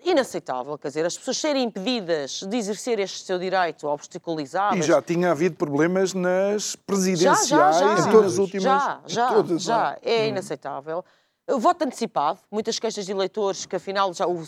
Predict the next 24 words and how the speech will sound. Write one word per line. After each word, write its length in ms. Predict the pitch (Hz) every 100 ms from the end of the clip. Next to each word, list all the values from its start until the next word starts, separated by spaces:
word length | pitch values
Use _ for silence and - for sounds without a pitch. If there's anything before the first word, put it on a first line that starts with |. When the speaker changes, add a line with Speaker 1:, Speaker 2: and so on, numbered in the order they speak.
| 170
Speaker 1:
apareciam, 460 | 170 180 220 190
dava, 400 | 185 202 180 185
da, 240 | 190 208 202
dava 300 | 202 208 190
como 180 | 196 175
votado. 160 | 147
Speaker 2:
Que 60 | 175
não 180 | 196 156
puderam 460 | 175 196 202 185
no 280 | 180 170 165
antecipado 640 | 170 196 254 330 180 196
Speaker 1:
Não 80 | 185
Speaker 2:
e 60 | -
quando 120 | 208 -
Speaker 1:
puderam, 120 | 202
Speaker 2:
foram 400 | 196 208 185 175
às 160 | 175 147
Speaker 1:
exatamente. 40 | 196 196 165
Speaker 2:
mesas 240 | 165 151
diziam 400 | 139 175 190 190
que 80 | 143
já 160 | 170 151
tinham 260 | 151 143
votado. 140 | 127